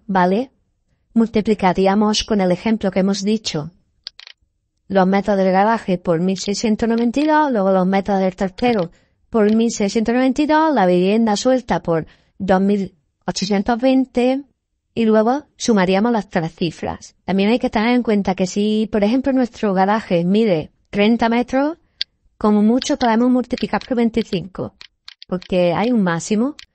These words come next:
y con el trastero, pues, el máximo es ocho. Aparte hay otro caso, que es el del Real Decreto ochocientos uno dos mil cinco, que es lo mismo que antes vimos con el tema de cuánto dura la protección, que si hemos recibido ayuda al amparo de ese decreto,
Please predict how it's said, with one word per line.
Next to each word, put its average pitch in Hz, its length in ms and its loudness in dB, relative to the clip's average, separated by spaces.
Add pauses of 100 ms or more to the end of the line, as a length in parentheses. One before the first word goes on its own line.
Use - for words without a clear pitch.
(520)
y 269 140 0
con 262 180 2
el 233 180 0
trastero, 220 580 0
pues, 233 440 -4
el 185 240 2
máximo 214 400 0
es - 160 -4
ocho. - 320 -8 (240)
Aparte 214 340 0
hay 208 100 4
otro 208 200 -2
caso, 240 540 -2
que 226 120 0
es 233 120 0
el 196 240 0
del 185 400 4
Real 185 260 0
Decreto 233 380 0
ochocientos 214 500 -2
uno 254 140 0
dos 170 140 0
mil 196 180 -2
cinco, 254 600 -2
que 202 80 -2
es 190 60 2
lo 202 100 4
mismo 214 320 2
que 190 120 0
antes 190 320 0
vimos 233 360 2
con 208 160 -2
el 180 120 -2
tema 190 280 0
de 180 400 2
cuánto 202 260 0
dura 190 220 2
la 170 80 -2
protección, 202 640 -4 (340)
que 208 100 -4
si 202 120 -2
hemos 196 160 0
recibido 202 580 0 (400)
ayuda 202 440 2
al 185 40 2
amparo 185 360 0
de 165 120 0
ese 190 220 -2
decreto, 240 580 0